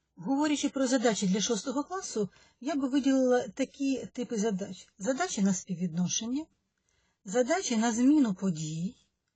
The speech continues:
задачі на рух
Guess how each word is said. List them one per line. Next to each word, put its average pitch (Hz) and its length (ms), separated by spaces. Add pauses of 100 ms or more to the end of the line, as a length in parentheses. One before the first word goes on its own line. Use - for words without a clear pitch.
(520)
задачі 254 760 (400)
на 208 360 (220)
рух 220 580